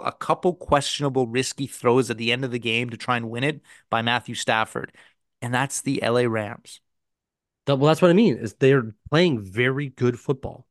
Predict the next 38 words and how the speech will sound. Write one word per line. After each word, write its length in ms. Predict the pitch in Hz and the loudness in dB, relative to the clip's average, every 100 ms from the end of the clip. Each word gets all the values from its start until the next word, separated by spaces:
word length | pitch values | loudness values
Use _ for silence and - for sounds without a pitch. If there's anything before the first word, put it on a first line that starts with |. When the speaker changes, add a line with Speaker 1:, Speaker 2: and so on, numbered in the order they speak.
| _ _ _ _ _ | _ _ _ _ _
Speaker 1:
They 360 | - 120 120 170 | -16 -2 4 6
Speaker 2:
Very 360 | - - 147 120 | 6 4 0 2
Speaker 1:
are 120 | 156 | 4
Speaker 2:
good 80 | 160 | 6
Speaker 1:
the 100 | 147 | 4
Speaker 2:
football. 400 | 127 123 98 - - | 2 -2 -12 -12 0
Speaker 1:
one 360 | 135 185 196 | 0 2 -2
team 460 | - - 156 131 120 - | -4 -4 -4 -4 -6 -2
I 120 | 151 | -2
can 200 | 160 156 | 0 -4
see 360 | - - 151 120 | -4 -6 -2 -2
if 100 | 101 | 0
they, 460 | 117 139 160 - - | 2 4 4 0 -2
I 120 | 147 | -2
think 360 | - 175 127 110 | -2 -4 -4 0
they 260 | 127 156 143 _ _ | 2 2 -2 _ _
have, 200 | 127 120 139 - | -2 -2 -4 -2
as 220 | 127 113 | -2 0
of 100 | 110 | -2
recent, 320 | 120 175 120 | -2 -2 -2
have 200 | 107 110 | -2 -4
put 160 | - 135 | 0 2
in 100 | 139 | 2
the 100 | 117 | 0
best 540 | 113 117 160 - - | -2 0 0 -4 -14
shot 460 | - - 131 131 - | -14 -4 0 0 0
against 480 | 127 113 117 123 - | -4 -4 -4 -6 -10
dethroning 800 | 127 127 - 123 123 131 143 139 | -10 -10 0 0 2 0 -4 -6
the 200 | 113 120 | 0 0
league's 480 | 113 113 117 127 120 | 2 -2 -4 -4 -6
best 320 | 113 120 - | -2 -2 -2
team 260 | - 123 117 | -6 -4 -4
in 80 | 117 | -2
the 60 | |
Ravens 540 | 110 120 110 113 123 - _ _ _ | 0 0 0 -6 -12 -18 _ _ _
is 260 | - 123 110 | -2 -2 0
the 100 | 113 | -2
Rams. 520 | 110 120 107 - - | 0 -2 -4 -10 -20